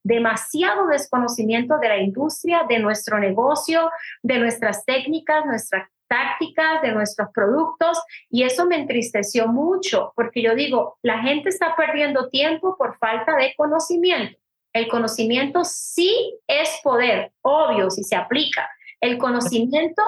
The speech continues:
o sea, lo que hace la diferencia entre lo que hoy ganamos y lo que no ganamos, es lo que sabemos y lo que no sabemos. Entonces, a mí no me importa cuando una persona no entra al programa porque no quiere pagar.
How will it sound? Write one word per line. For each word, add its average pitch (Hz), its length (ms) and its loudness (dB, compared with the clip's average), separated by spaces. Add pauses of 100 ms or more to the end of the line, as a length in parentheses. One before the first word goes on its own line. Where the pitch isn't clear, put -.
(100)
o 277 40 -2
sea, 247 160 0
lo 240 120 2
que 240 80 0
hace 320 200 0
la 339 120 4
diferencia 262 640 0
entre 285 180 0
lo 233 180 0
que - 280 -2
hoy 262 200 2
ganamos 294 760 0
y 254 80 -2
lo 233 180 2
que 214 160 -2
no 233 140 2
ganamos, 285 840 0 (180)
es 269 220 0
lo 277 180 0
que 240 120 -2
sabemos 262 760 0
y 247 100 0
lo 226 160 0
que 196 200 2
no 277 220 4
sabemos. - 840 -4 (420)
Entonces, 277 540 0 (840)
a 247 100 0
mí 277 140 0
no 330 120 2
me 392 80 4
importa 311 680 0 (280)
cuando 247 220 0
una 254 180 2
persona 294 500 0
no 214 180 0
entra 214 280 0
al 285 80 -4
programa 247 480 2
porque 240 240 -2
no 190 140 0
quiere 226 220 0
pagar. - 440 0